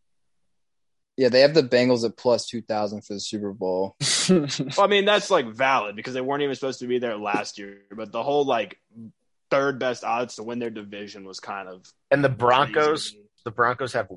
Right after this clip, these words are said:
Speaker 4: way better odds to, to, to win the Super Bowl than the fucking Raiders. Like,
Speaker 1: Oh, right there with us, pal.
Speaker 4: like, oh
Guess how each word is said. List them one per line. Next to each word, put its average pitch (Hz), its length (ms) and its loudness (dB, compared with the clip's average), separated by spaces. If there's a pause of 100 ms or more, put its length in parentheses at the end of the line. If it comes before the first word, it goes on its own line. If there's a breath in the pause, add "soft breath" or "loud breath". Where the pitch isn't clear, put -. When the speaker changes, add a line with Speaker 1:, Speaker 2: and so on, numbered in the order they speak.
Speaker 4:
way 107 380 4
better 101 340 2
odds 90 380 2
to, 90 220 -12 (420)
to, 92 100 -12 (240)
to - 100 -14
win 92 140 -10
the 85 80 -14
Super 90 300 -12
Bowl 87 220 -4
than 82 180 -14
the 76 40 -18
fucking 80 600 -12 (280)
Raiders. 73 580 -16 (280)
Like, 127 120 -8 (100)
Speaker 1:
Oh, 139 160 6
right 123 320 6
there 135 160 8
with 123 160 4
us, 147 180 6
pal. 123 420 4 (600)
Speaker 4:
like, 80 260 -14
oh - 40 -8